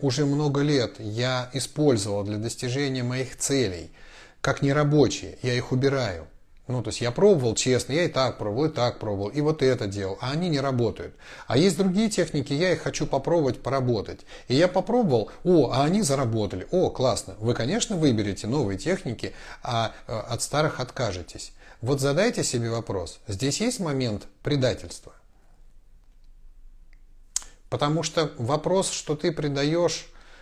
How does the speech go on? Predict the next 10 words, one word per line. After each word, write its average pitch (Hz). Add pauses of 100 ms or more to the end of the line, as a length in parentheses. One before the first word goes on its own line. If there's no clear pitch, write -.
(140)
свою 147
религию, 131
это 139
вопрос 180
выбора 135 (400)
эффективных 143
практик 147
для 117
достижения 110
целей. 104